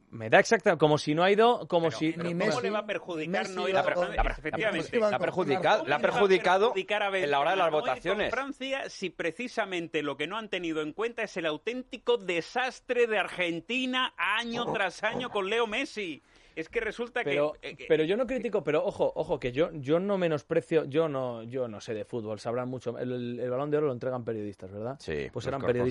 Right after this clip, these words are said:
Speaker 1: periodistas que
Speaker 4: de
Speaker 1: sabrán,
Speaker 4: Fran Fútbol.
Speaker 1: serán periodistas, evidentemente, que saben muchísimo más que yo de fútbol, etcétera, etcétera, y yo no entro en si, si es Messi y tal. A mí me parece que Messi ha hecho una, una temporada buena y tal. Creo que Van Dijk se lo hubiera, se lo hubiera merecido más. Pero me da exactamente igual.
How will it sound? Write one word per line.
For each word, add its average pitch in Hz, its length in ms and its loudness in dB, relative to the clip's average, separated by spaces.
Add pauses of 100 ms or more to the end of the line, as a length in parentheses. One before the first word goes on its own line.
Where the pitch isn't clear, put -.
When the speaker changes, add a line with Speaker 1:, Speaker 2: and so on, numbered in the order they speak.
(100)
Speaker 1:
periodistas 104 80 2
que 107 80 0
Speaker 4:
de - 20 4
Speaker 1:
sabrán, 120 280 4
Speaker 4:
Fran 95 100 -4
Fútbol. 98 360 -2
Speaker 1:
serán 135 240 -2
periodistas, 123 460 -2
evidentemente, 110 580 -6
que 104 100 -10
saben 120 260 -6
muchísimo 127 720 -8
más 117 200 -10
que 107 120 -8
yo 98 100 -10
de 90 120 -16
fútbol, 123 440 -4
etcétera, 104 400 -8
etcétera, 101 480 -8
y 113 200 -8
yo 113 180 -8
no 104 280 -8
entro 104 280 -10
en 101 80 -12
si, 98 240 -12 (340)
si - 140 -10
es 101 100 -6
Messi 117 340 -6
y 107 40 -8
tal. 123 160 -2
A - 20 -2
mí 113 80 -6
me 117 80 -4
parece 110 240 -6
que 113 140 -10
Messi 123 360 -8 (300)
ha 107 80 -10
hecho 101 180 -14
una, 92 320 -12 (360)
una 98 160 -12
temporada 107 580 -4
buena 139 460 -2
y 135 40 -6
tal. 147 280 0 (160)
Creo 117 180 -2
que 120 140 0
Van 110 180 -4
Dijk 139 140 -4
se 139 100 -4
lo 117 60 0
hubiera, 117 200 -2
se 117 100 -8
lo 113 60 -2
hubiera 110 160 0
merecido 104 300 -8
más. 92 160 -14
Pero 123 160 -2
me 143 80 2
da 151 80 6
exactamente 160 460 0
igual. 170 260 4